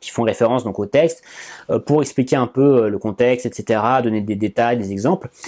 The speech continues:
Alors ça, c'est, c'est pas mal, mais j'aime un peu moins parce que ça, ça alourdit vraiment le texte et ça fait que au final, on a, on a un pavé de six cents pages. Alors bien sûr, il y a les commentaires, euh,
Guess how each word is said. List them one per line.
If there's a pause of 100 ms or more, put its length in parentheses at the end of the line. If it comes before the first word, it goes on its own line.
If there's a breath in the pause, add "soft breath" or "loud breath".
(540 loud breath)
Alors
ça,
c'est,
c'est
pas
mal,
mais
j'aime
un
peu
moins
parce
que
ça, (180)
ça
alourdit
vraiment
le
texte
et
ça
fait
que
au
final,
on
a,
on
a
un
pavé
de
six
cents
pages.
Alors
bien
sûr,
il
y
a
les
commentaires,
euh,